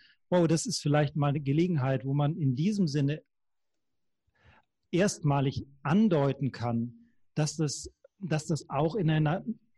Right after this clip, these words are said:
dass das nicht eine dumme Interpretation ist, aber dass die ständige Erklärung einen davor schützt, ganz im Feuer zu stehen.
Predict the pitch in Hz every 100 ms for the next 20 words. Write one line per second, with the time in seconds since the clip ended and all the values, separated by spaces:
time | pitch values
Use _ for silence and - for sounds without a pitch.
0 | _ 160 147 - - 160 208 156 127 170
1 | 185 175 151 143 - 139 131 - 160 160
2 | 117 95 - - _ _ _ _ 139 143
3 | 143 - - _ - 127 143 - 175 226
4 | 196 160 139 - 139 160 214 123 107 101
5 | - - _ _ _ _ - - _ _
6 | _ _ _ _ _ _ _ 160 175 165
7 | 160 - 160 143 - 196 - - _ -
8 | 175 185 185 180 - 185 147 - 113 -
9 | 110 92 101